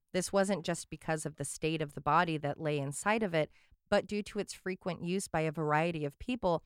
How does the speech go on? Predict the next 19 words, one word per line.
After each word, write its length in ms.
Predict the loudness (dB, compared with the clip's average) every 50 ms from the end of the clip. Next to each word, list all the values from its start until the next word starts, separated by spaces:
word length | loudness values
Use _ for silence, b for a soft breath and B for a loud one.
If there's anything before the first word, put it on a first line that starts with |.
| _ _ _
it 120 | -4 -2
was 200 | 0 0 -2 -2
nearly 320 | -2 -2 -2 -2 -2 0 -2
impossible 600 | -2 -2 -2 0 2 2 2 0 -2 -4 -4 -6
for 160 | -4 -4 -4
investigators 680 | -4 0 -2 -2 -2 -2 -6 -6 -6 -4 -4 -4 -4 -6
to 120 | -8 -12 -12
determine 520 | -12 -12 -8 -6 -4 -4 -2 -4 -4 -2
what 200 | -2 -2 0 0
was 160 | -2 -4 -2
evidence 500 | -2 -2 0 0 -2 -2 -2 -2 -4 -6 b b b b b
and 140 | -6 -2 -2
what 160 | 0 0 0
was 140 | -2 -2 -2
simply 340 | -2 -4 -4 -2 -4 -4
remnants 480 | -2 -2 -2 -2 -2 -2 -4 -4 -6 -8
from 180 | -8 -6 -6 -6
previous 480 | -6 -8 -8 -8 -4 -4 -4 -2 -2
occupants. 760 | 0 0 -2 -2 -2 -8 -8 -8 -12 -12 -14 -16 -18 -20 -20